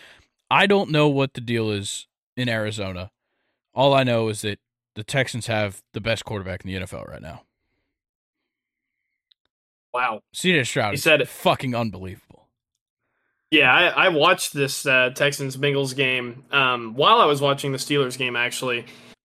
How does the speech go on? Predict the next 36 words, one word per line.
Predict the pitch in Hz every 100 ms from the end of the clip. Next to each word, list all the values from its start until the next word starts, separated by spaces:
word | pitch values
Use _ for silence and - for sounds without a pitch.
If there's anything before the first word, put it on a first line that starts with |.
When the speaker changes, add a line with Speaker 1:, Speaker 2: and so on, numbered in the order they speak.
| _ _ -
Speaker 2:
Um, | 147 131 120 113 _ _ _ _ _
yeah, | 185 214
it, | 160 175
it's | - 220
just | - 220 -
crazy | 202 226 220 190
what | 165
they | 160
look | 165 170
like | 170 156 143
now | 147 170 147
with | 143 143 -
a | 143 139
good | 135 160 156
run | 156 175
game. | 151 123 107 104 _
Um, | 139 135 127
Speaker 1:
Yeah. | 113
Speaker 2:
i-, | 151
if | 160 143
Devin | 165 226 233
Singletary | 165 214 220 185 190 175 165
can | 151 160 147
do | 180 175 165
even | 185 170 156
half | 156 170 180
of | 156 139
that | 139 120 -
every | 151 151 156
game, | 151 156 139
which | 131 143
is | 143
better | 127 160 175
than | 160 151
Damon | 151 147 139
Pierce | 135 147 127 117 -